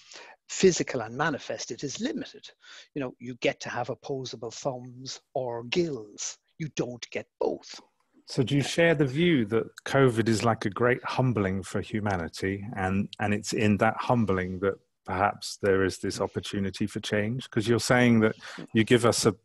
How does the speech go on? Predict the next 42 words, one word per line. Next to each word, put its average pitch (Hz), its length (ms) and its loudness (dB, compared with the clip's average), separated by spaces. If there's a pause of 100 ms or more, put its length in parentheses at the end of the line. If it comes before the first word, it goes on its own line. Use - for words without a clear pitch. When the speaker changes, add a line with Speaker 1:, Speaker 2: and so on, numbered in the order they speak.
(340)
Speaker 2:
slightly 123 380 4
better - 360 0
odds 104 420 2
because 104 320 -4
of 101 80 0
what's 107 220 -2
been 104 160 -4
happening 95 400 -2
over 87 160 0
the 90 60 2
last 87 260 0
few 90 160 -6
months. - 400 -10 (480)
Speaker 1:
Well, - 100 2 (380)
it's - 140 6
not 311 140 -4
a - 40 -8
great 254 220 -4
humbling 139 480 -4
for - 140 -8
humanity. 139 560 -4
That's 139 400 0
an 120 120 -2
anthropocentric 120 920 -6
view. - 280 -2 (200)
<laughs> - 0 - (240)
Speaker 2:
Mm. 87 440 -2 (320)
Speaker 1:
It's - 440 -4
what's - 180 -2
happened. - 420 -2 (760)
Um, 123 540 -4 (140)
um, 117 240 -10 (280)
and, 131 240 -4 (140)
and, 127 220 -4
and 127 180 -6
even 147 380 -8
the 123 100 -10
notion 127 500 -6
that 120 240 -6
it's - 200 -10
sort 123 300 -6
of 117 160 -12